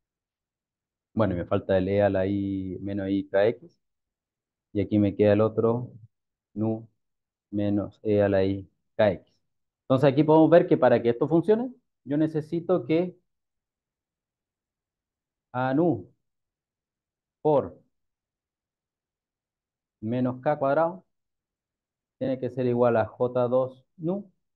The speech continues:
y por lo tanto el campo electromagnético, o por lo menos la transformada de Fourier del campo electromagnético, tiene que ser, es proporcional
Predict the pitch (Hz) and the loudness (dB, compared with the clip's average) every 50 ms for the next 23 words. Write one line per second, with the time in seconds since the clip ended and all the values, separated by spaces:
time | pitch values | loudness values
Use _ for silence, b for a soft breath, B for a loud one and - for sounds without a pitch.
0 | _ _ _ _ _ - 135 131 143 143 139 139 135 139 151 151 156 156 156 156 | _ _ _ _ _ -6 -4 0 2 4 6 6 6 6 4 4 4 2 0 -2
1 | - 170 170 170 165 147 123 120 117 - - 139 139 135 151 143 139 - - 139 | -2 0 0 0 0 -2 -8 -10 -6 -2 -2 -2 -2 -2 -2 -2 -2 -2 -4 -4
2 | 131 131 131 143 151 160 131 113 101 110 107 113 131 135 123 113 110 107 104 95 | -4 -4 -4 -4 -2 -2 -2 -2 -2 -2 -2 -2 -2 -2 -2 -2 -4 -6 -8 -10
3 | - 98 95 98 104 123 127 127 127 123 110 113 139 147 147 147 127 - - 139 | -10 -14 -14 -10 -6 -4 -4 -4 -6 -6 -4 -2 -2 -2 -2 -4 -8 -6 -6 -6
4 | 135 - 143 143 143 - 143 143 143 147 156 156 - - 175 180 185 180 180 - | -6 -4 -6 -6 -6 -4 -4 -2 -2 0 0 -2 -2 -4 -6 -10 -10 -12 -14 -16
5 | _ _ _ _ _ _ _ _ 139 139 139 135 127 139 135 127 - - 147 147 | _ _ _ _ _ _ _ _ -4 -2 -2 0 0 0 -2 -2 0 2 2 2
6 | 147 - - _ _ _ _ _ _ _ _ _ _ _ _ _ _ _ _ _ | 2 0 -6 _ _ _ _ _ _ _ _ _ _ _ _ _ _ _ _ _
7 | _ _ _ _ _ _ _ _ _ _ _ _ _ - 127 139 127 127 - 139 | _ _ _ _ _ _ _ _ _ _ _ _ _ -8 -6 -6 -4 -2 -2 0
8 | 123 131 131 123 - 131 127 139 139 127 - - | 2 2 0 0 0 -2 -2 -2 -2 -2 -4 -6